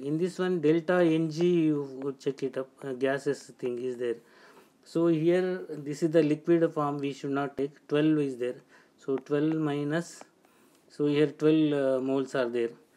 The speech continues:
and here fifteen moles are there, twelve and fifteen moles. So, here liquid is there, we are not supposed to take it up.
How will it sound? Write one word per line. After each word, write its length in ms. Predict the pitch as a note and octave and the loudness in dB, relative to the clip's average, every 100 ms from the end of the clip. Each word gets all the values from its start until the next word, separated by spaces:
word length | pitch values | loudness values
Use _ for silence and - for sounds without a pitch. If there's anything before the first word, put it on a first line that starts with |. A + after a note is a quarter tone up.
| _ _ - | _ _ -10
and 160 | C#3 C#3+ | -4 0
here 180 | D3 D#3 | 2 2
fifteen 480 | D#3 D#3 D#3+ E3+ | 0 -4 2 4
moles 320 | C#3+ C3+ A#2+ A#2+ | 4 0 -4 -6
are 100 | A2+ | -4
there, 200 | A2+ A2+ - _ _ _ _ _ - | -4 -6 -10 _ _ _ _ _ -10
twelve 220 | - C#3+ | -2 -2
and 180 | C#3+ D3+ | -2 -4
fifteen 480 | D3+ C3 - C3 B2+ | -6 -10 -6 -6 -6
moles. 340 | A#2 A#2 - _ _ _ | -8 -10 -16 _ _ _
So, 140 | _ D#3+ | _ 0
here 220 | D#3+ E3+ | 2 4
liquid 400 | E3 E3 F#3 F3 | 4 2 4 6
is 140 | E3+ | 4
there, 120 | D3+ E3 | 4 0
we 240 | D#3+ D3+ | 2 0
are 40 | |
not 280 | C#3 C#3 C3+ | 0 -2 -4
supposed 400 | C#3+ A#2+ C3 - | -6 -6 -8 -8
to 80 | B2+ | -10
take 300 | A#2 C3+ B2+ | -2 -2 -2
it 100 | |
up. 80 | A#2+ | -8